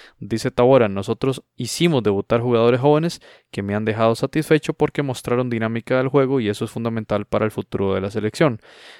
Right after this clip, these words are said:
Recordamos aquellas palabras de nuestro compañero Daniel Rivera, donde decía que este proceso tendrá, eh,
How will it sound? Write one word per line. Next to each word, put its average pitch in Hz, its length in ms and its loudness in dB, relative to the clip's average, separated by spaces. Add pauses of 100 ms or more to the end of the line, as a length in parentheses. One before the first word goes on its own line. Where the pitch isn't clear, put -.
(120)
Recordamos 107 540 -2
aquellas 117 300 2
palabras 113 460 4
de 110 60 -2
nuestro 104 220 -6
compañero 104 500 -4
Daniel 113 260 -4
Rivera, 135 320 6
donde 101 260 -2
decía 113 360 -4
que 110 640 0
este 127 440 -2
proceso 127 640 0
tendrá, 110 720 0 (380)
eh, 95 640 -2